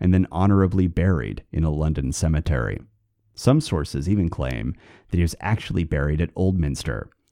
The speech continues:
alongside his father, Canute. But this new king's rage and impulsiveness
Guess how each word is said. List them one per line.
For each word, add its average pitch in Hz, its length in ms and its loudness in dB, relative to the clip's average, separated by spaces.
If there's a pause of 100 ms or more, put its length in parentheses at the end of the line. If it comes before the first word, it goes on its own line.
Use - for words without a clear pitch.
(180)
alongside 78 540 0
his 69 120 -6
father, 76 500 -2 (180)
Canute. - 480 -4 (800)
But 131 140 4
this 208 180 4
new 214 160 4
king's 170 400 2
rage 131 480 4
and 131 120 6
impulsiveness 131 1000 2